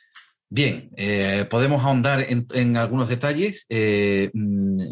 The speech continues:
de, de la noticia, pero yo lo primero que quiero para abrir es preguntarle a Pedro qué le parece, qué te parece, Pedro,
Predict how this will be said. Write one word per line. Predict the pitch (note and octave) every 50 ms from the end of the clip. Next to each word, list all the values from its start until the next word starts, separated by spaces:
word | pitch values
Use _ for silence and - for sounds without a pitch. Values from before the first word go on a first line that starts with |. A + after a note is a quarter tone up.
| - F2
de, | F2 F#2+
de | - -
la | G#2+ A2
noticia, | A2 G#2+ G#2 - C3+ C3 - - E3+ F3+ F#3+ F#3 - - - - - _
pero | - A#2 A2+ G#2 G#2+ G2+ G#2
yo | F#2 A2 A#2 A#2+ A#2 - - - -
lo | B2 A#2 G2+ -
primero | G#2 G#2+ G#2 A#2 A#2+ B2 B2+ A#2+
que | A#2+ C3 -
quiero | - A#2+ B2 A#2 A#2 A2+ A2+ G#2
para | A2 A#2 A2+
abrir | A2 A2 A#2+ B2+ B2+ B2+ -
es | - A#2+ B2+ B2
preguntarle | B2 - B2 G#2 G2 G2+ F#2+ C3 B2+ B2 B2+ B2+ B2+ B2+
a | - A#2 A2+
Pedro | - C#3+ C#3 C#3+ C#3+ D#3+ F3 F3+ - - - - - _ _ -
qué | - A#2+
le | A#2 A#2+
parece, | A#2+ B2+ B2+ C3+ D3 D3 - - D#3 E3+
qué | E3+ -
te | B2+ B2+
parece, | A#2+ - A2+ C3 C3+ - C3 A#2+
Pedro, | - D3 D3+ D3 D3 D#3+ F#3+ G#3+